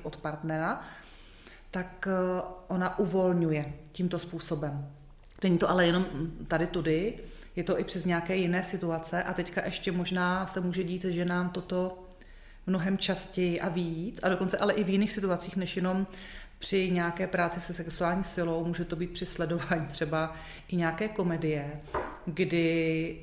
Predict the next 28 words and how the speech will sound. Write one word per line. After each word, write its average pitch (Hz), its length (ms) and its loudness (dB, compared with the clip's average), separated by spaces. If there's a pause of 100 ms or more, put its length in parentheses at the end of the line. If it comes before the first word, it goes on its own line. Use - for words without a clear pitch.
(100)
najednou 170 460 2
se 196 140 0
může 185 240 0
stát, 143 840 -4 (400)
že 156 180 -4
ten 180 180 0
člověk 202 400 0
pozoruje, 160 720 0
že 147 60 -8
to 170 80 -4
jsou 220 220 4
i 214 120 2
mužům, 160 380 2
ale 196 140 6
my 226 120 6
ženy, 196 180 6
bych 180 140 0
řekla, 175 220 -2
jsme 175 160 0
na 170 60 0
to 165 100 -4
větší 160 280 -2
expertky, 160 720 -4 (440)
že 156 540 -2 (120)
začneš 160 440 -2
se - 120 0
něčemu 277 340 0
smát, 139 600 0